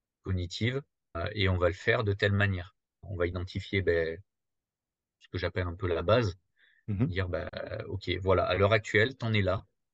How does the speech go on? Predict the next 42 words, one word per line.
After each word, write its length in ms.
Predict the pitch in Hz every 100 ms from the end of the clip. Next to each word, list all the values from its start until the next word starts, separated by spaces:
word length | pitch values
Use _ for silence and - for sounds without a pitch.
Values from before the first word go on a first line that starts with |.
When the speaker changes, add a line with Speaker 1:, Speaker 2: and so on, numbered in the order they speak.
| _
Speaker 1:
sur 280 | _ - 95
cet 200 | - 95
aspect-là. 440 | 101 - 98 85 - _ _ - -
Et 200 | - 90
de 180 | 85 90
pouvoir 260 | - 104
mesurer 440 | 107 101 95 90 104
au 60 |
fur 180 | 113 95
et 20 |
à 40 | 87
mesure, 360 | 87 85 110
ben, 180 | 104 85
dire, 240 | 82 98 101
euh, 120 | 85 87
de 80 |
faire 200 | 87 95
des 100 | 90
tests 220 | 82 95 -
régulièrement 520 | 90 85 80 82 104
et 60 |
dire, 200 | 95 98
ben, 260 | 90 - - - _ _ -
voilà, 200 | 90 95
là, 140 | 92
on 100 | 95
voit 200 | 85 90
concrètement 580 | 101 98 - 104 92 107 - _ _
qu'il 180 | - 85
y 20 |
a 40 |
eu 40 | 104
une 140 | 117
évolution. 460 | 104 98 98 - 92 _ _ -
Et 240 | 101 98
d'avoir 380 | 92 107 104 123
aussi 220 | 107 -
le 80 | 117
retour 460 | 101 104 - 113 104
de, 420 | 95 95 92 92
du 140 | 95
sportif 760 | 98 - 101 - 127 135 -